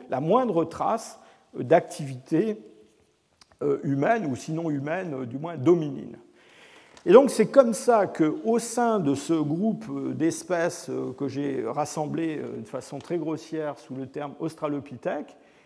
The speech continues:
eh bien, on commence à trouver des traces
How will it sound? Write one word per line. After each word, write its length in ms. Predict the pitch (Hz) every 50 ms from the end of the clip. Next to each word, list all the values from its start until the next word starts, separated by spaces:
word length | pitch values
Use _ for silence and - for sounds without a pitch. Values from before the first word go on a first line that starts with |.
| _ _ _ -
eh 100 | - 135
bien, 140 | 143 226 269
on 140 | 226 156 151
commence 580 | 143 - 262 269 262 240 262 262 262 262 -
à 80 | 190 165
trouver 600 | - - 175 170 151 147 160 170 208 277 - - - - - - - -
des 280 | 131 117 127 202 247 240
traces 600 | - - - 180 190 226 262 240 - - - -